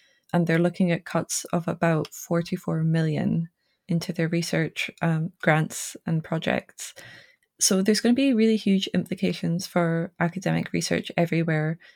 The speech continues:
That's just one example, but it's quite a significant one because this is still really important research. But realistically,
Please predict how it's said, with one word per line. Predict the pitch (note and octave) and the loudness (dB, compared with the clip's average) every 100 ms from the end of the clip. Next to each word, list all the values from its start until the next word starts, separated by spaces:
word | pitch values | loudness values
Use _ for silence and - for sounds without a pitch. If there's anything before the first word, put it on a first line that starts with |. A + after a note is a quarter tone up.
| _ _ | _ _
That's | E3+ - | -2 0
just | F3+ - | -2 2
one | F#3+ | 4
example, | A#3 A#3 A3 A3+ A3 A3 G#3+ - | 4 2 0 0 0 0 -2 0
but | G3 F#3 - _ _ _ _ _ | 2 2 0 _ _ _ _ _
it's | - F#3 | -2 -2
quite | - C4 | 0 -2
a | - | -2
significant | - A3+ G#3+ A3+ G#3 F3 | -6 0 0 2 2 2
one | E3 D#3+ | 0 0
because | E3+ F#3 - E3+ | -2 -6 -8 -8
this | - G3 | -4 -4
is | G3 | -2
still | - F#3+ F3+ F3+ F#3+ _ _ _ - F#3+ | 0 2 2 0 -6 _ _ _ -8 0
really | F#3+ G#3+ | 2 4
important | G#3+ G3+ F3 F3 E3+ | 4 4 4 2 2
research. | F3 F#3+ F3 D#3 - - - _ _ _ _ - | 2 2 2 0 -2 -10 -12 _ _ _ _ 0
But | D#3 - _ - | 2 0 _ -2
realistically, | F#3+ E3+ E3+ G#3+ G#3 G3 F#3 F#3 F#3 F#3 | 4 6 6 2 0 0 0 2 2 -2